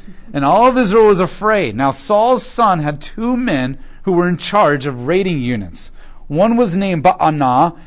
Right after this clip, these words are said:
and the other was Rechab. Those are good names for your sons. Ba'anah and Rechab are brothers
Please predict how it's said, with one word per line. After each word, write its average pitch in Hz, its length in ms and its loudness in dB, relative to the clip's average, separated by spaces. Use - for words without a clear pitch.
and 165 140 0
the 170 140 -2
other 190 220 4
was 165 180 2
Rechab. 156 680 2
Those 131 180 -6
are 117 40 -10
good 117 200 -8
names 113 300 -8
for 127 80 -8
your 107 100 -8
sons. 123 500 -6
Ba'anah 208 640 4
and 196 120 2
Rechab 180 520 4
are 160 80 4
brothers 143 680 2